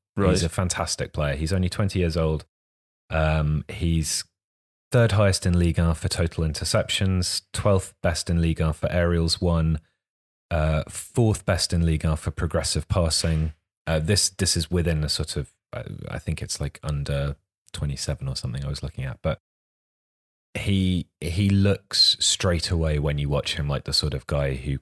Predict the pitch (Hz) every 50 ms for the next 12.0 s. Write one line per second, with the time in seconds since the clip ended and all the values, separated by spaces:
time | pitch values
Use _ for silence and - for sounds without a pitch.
0 | _ - - 76 71 71 69 67 67 65 - 67 65 - _ - - - - _
1 | _ _ _ _ - - - - 76 71 67 67 69 71 69 69 76 78 76 73
2 | 73 71 69 67 67 67 67 69 69 69 67 67 65 67 67 - - - - -
3 | 65 65 65 - 67 - - 71 67 - - 64 69 67 65 - - - - _
4 | - 73 71 73 71 - - 95 87 82 - - - 92 87 80 78 78 - -
5 | - 98 98 98 80 90 98 95 98 - 98 92 - - 95 90 90 87 85 95
6 | 92 92 90 90 92 101 101 107 - - 139 135 143 147 147 156 156 214 240 233
7 | - _ _ _ _ _ - 87 87 87 87 87 87 87 87 87 - - _ _
8 | _ - - - 110 104 101 107 107 - - - - - 95 - 151 156 160 -
9 | - - 147 139 - 123 107 92 80 - - - 92 110 123 - - - 151 165
10 | 185 196 - _ _ _ _ _ - 92 95 92 92 92 101 98 - - 131 131
11 | 131 113 98 90 - - _ - - - 123 110 101 90 80 76 71 69 67 69